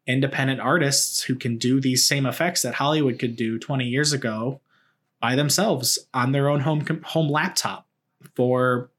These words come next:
a fraction of the cost. Um, and that's just where technology is going. That's where people's skills are going. And I think that's where sensibilities are starting to go, where, uh, yes, I think that the appetite for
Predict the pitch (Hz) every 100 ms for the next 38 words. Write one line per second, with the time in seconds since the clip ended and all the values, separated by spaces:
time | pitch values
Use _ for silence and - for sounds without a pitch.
0 | _ _ - 127 - - 160 151 - 143
1 | 123 127 117 - - - - _ _ _
2 | _ _ _ _ _ _ _ _ 131 117
3 | 117 113 110 113 - _ _ _ _ _
4 | - 143 143 139 135 - 127 143 135 139
5 | 127 127 127 120 - 123 123 123 117 -
6 | - 117 110 _ - 143 127 120 - 147
7 | 139 131 127 127 123 117 131 120 - 123
8 | - 113 117 117 120 113 113 110 - 120
9 | 113 110 104 110 107 110 113 120 131 117
10 | - 123 147 135 135 - 135 139 139 143
11 | - 143 139 127 113 113